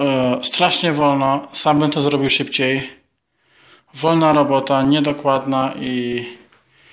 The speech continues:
ja sam dzisiaj dwanaście godzin nam zajęło, aby to wszystko tutaj ponownie posprzątać, wynieść rzeczy.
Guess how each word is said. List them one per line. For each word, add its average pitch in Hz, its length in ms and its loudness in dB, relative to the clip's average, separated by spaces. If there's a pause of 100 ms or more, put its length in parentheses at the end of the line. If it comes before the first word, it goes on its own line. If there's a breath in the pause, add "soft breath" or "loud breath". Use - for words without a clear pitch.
(520 loud breath)
ja 143 120 -4
sam 143 280 0
dzisiaj 131 220 0
dwanaście 143 440 -2
godzin 143 360 0
nam 131 160 -2
zajęło, 127 500 -2 (1500 loud breath)
aby 123 280 0
to 135 100 -4
wszystko - 380 -2
tutaj 135 460 -2 (400 loud breath)
ponownie 135 440 2
posprzątać, 127 680 -2 (1120 loud breath)
wynieść 143 360 4
rzeczy. 127 400 0